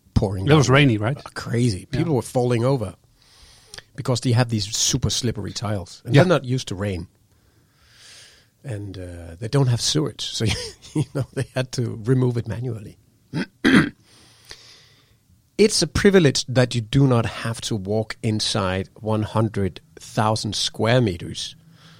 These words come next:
Speaker 1: uh, of no window buildings like Baselworld is.
Speaker 2: Yeah.
Speaker 1: Basically, you spend seven days walking around in the slipstream of hundred and sixty thousand people's other farts at Baselworld, and it, it kinda tears you down.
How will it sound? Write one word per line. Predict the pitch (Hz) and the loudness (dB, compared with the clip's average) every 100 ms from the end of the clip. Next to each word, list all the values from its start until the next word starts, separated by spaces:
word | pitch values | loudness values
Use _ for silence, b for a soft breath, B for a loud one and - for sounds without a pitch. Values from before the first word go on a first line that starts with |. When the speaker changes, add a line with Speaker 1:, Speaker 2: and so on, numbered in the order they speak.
| b _ - | b _ -4
Speaker 1:
uh, | 92 87 | -2 -4
of | - 104 95 92 - | -2 0 0 -4 -2
no | 117 117 120 | 2 4 6
window | 123 113 113 98 95 | 6 4 2 0 0
buildings | 107 117 98 87 82 | 2 2 0 -4 -4
like | 98 90 | -4 -4
Baselworld | - 98 - 98 92 90 | -2 -4 -2 -2 -2 -2
is. | 101 85 - _ | -4 -4 -10 _
Speaker 2:
Yeah. | 113 104 | 2 4
Speaker 1:
Basically, | 101 156 185 139 | 6 4 4 2
you | 117 | 2
spend | - 113 | 0 2
seven | - 120 113 | 2 2 0
days | 104 104 95 - b b b b - | 0 -2 -2 -6 b b b b 2
walking | 143 175 156 | 4 6 4
around | 117 107 110 | 6 4 4
in | 110 98 | 2 0
the | |
slipstream | 90 - 143 - - - 101 98 101 - | 0 2 2 2 -6 -4 -2 -2 -6 -2
of | 98 98 | 0 0
hundred | - 135 131 | -2 -2 -2
and | |
sixty | - 131 - 110 | -2 -4 -4 -8
thousand | - 107 110 107 92 - _ | -2 0 2 0 -4 -8 _
people's | 131 123 98 - - - _ | -4 -4 -4 -4 -6 -10 _
other | 117 117 | 0 0
farts | - 127 113 82 - - _ b b b b b b - | 0 2 2 -2 -12 -14 _ b b b b b b -6
at | 123 | -2
Baselworld, | 117 123 104 95 95 | 0 0 0 -6 -4
and | 165 220 | -4 -4
it, | 214 - | -10 -14
it | 240 | -10
kinda | - 311 320 - 151 - | 2 4 4 0 -12 0
tears | 185 180 | 2 4
you | 147 | 2
down. | 113 120 175 82 | 0 0 -2 -4